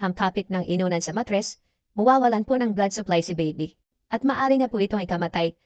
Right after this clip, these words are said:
sa loob ng sinapupunan. Biglaan at grabing pamamanas ng mukha, kamay at paa, lalo kung mataas ang presyon.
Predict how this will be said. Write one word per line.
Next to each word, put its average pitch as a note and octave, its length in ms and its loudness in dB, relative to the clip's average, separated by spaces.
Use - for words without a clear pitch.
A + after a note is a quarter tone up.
sa - 160 2
loob A3+ 240 2
ng G#3 160 0
sinapupunan. E3 640 -4
Biglaan G3 560 4
at B3 160 -2
grabing F#3+ 480 2
pamamanas F3 560 0
ng D#3+ 160 -2
mukha, G#3+ 400 -2
kamay A#3+ 320 4
at A3 240 -2
paa, F#3+ 400 -2
lalo G#3 320 6
kung G3 240 0
mataas F#3 480 0
ang F3 160 -2
presyon. E3+ 560 -2